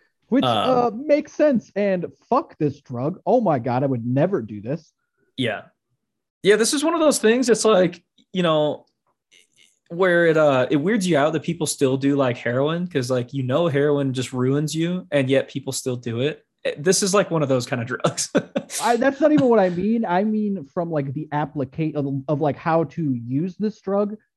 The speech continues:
Speaker 1: creeps me out. So,
Speaker 2: Oh,
Speaker 1: like, the way
Speaker 2: yeah.
Speaker 1: that he uses it, he, like, takes it and puts them in this little thing,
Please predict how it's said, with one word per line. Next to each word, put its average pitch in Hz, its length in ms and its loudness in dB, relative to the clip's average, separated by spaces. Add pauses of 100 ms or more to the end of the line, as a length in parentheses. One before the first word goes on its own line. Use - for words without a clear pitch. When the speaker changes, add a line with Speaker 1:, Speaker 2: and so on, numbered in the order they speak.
(180)
Speaker 1:
creeps - 400 -2
me 139 140 0
out. 110 220 -8 (400)
So, - 100 4
Speaker 2:
Oh, - 40 8
Speaker 1:
like, - 120 4
the 202 80 6
way 233 120 6
Speaker 2:
yeah. 302 40 4
Speaker 1:
that 269 140 4
he 233 60 2
uses 208 500 2
it, 165 180 0
he, 185 120 -4
like, 160 200 -6
takes 208 300 -4
it 185 160 -2
and 131 120 -4
puts - 240 -6
them 190 140 -4
in 175 80 -2
this 156 100 -10
little 170 140 0
thing, 165 400 -2